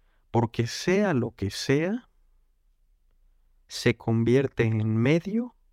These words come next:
para la vida, ese otro. Se convierte en medio para la vida,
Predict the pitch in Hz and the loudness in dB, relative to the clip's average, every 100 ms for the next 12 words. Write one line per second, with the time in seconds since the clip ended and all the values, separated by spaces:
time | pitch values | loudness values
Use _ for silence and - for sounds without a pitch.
0 | _ _ _ _ _ _ _ 110 110 107 | _ _ _ _ _ _ _ -2 0 0
1 | 107 104 117 113 - - _ _ - 120 | 0 0 -2 -4 -8 -18 _ _ -2 -2
2 | - 113 107 104 - - - _ _ _ | 2 2 4 2 -2 -6 -8 _ _ _
3 | _ _ _ _ _ _ _ _ _ - | _ _ _ _ _ _ _ _ _ -10
4 | - 110 - 117 120 127 - 131 131 123 | -2 -2 0 0 2 0 -2 -2 0 2
5 | 123 120 127 123 - 123 127 123 131 175 | 2 0 0 0 0 -2 0 -2 -2 -4
6 | - 120 | -6 -14